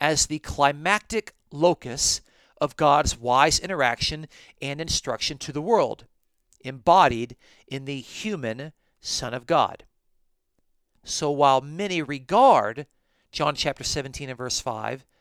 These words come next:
as proof that Jesus actually existed in heaven before the world was, it is more likely that the passage is portraying Jesus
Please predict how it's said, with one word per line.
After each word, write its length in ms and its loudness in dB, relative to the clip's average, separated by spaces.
as 380 4
proof 640 -4
that 140 -4
Jesus 500 -2
actually 560 0
existed 520 -2
in 140 -6
heaven 420 -6
before 340 0
the 100 0
world 260 0
was, 600 -2
it 120 -12
is 200 -8
more 320 -4
likely 640 0
that 80 -12
the 80 -8
passage 760 -6
is 140 -6
portraying 560 -6
Jesus 540 -8